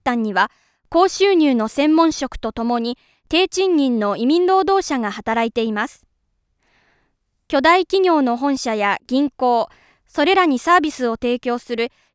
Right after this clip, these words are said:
情報や法律、会計事務所などの業務は、ビルの清掃や空調の維持などの多くの単純な下請け労働によって支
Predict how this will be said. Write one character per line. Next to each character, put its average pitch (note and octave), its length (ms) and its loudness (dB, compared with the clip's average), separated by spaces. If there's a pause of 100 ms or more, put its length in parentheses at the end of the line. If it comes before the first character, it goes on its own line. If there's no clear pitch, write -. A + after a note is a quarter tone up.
情 C#4 200 4
報 D4 280 0
や B3+ 260 4
法 D#4+ 280 2
律、 C4+ 380 -2 (120)
会 D#4 220 0
計 F#4+ 240 0
事 D#4 100 -4
務 F#4+ 140 2
所 F4+ 140 -2
な G#3 140 0
ど B3+ 80 -2
の A3 160 -2
業 A#3+ 200 0
務 G#3+ 160 -2
は、 F#3+ 180 0 (400)
ビ E4+ 120 4
ル G4+ 100 4
の C4+ 160 2
清 C4+ 200 -2
掃 B3+ 280 -4
や B3 220 -2
空 E4 220 -2
調 F4+ 260 0
の E4+ 140 2
維 F4 80 0
持 D#4+ 140 -4
な C#4 120 0
ど A#3 120 -4
の G#3+ 180 -4 (200)
多 F#4+ 220 4
く E4 160 0
の B3+ 140 2
単 D4 260 0
純 D#4+ 220 0
な D#4 140 0
下 E4+ 240 2
請 F#4 160 -2
け F#4 40 0
労 F#4+ 180 2
働 D4 200 2
に A#3 120 0
よ G#3 100 -2
っ - 20 -8
て A3+ 220 -6
支 A3 100 -10